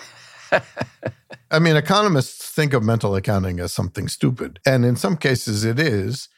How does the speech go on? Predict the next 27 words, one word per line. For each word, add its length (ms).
but 300
it 480
also 580
can 220
help 300
people. 400
So 420
having 720
budgets 760
is 160
useful. 640
I 240
think, 600
since 340
this 220
is 120
a 60
podcast 520
about 220
being 220
happier, 600
I 160
think 600
couples 760
that 480
are 600
reasonably 1400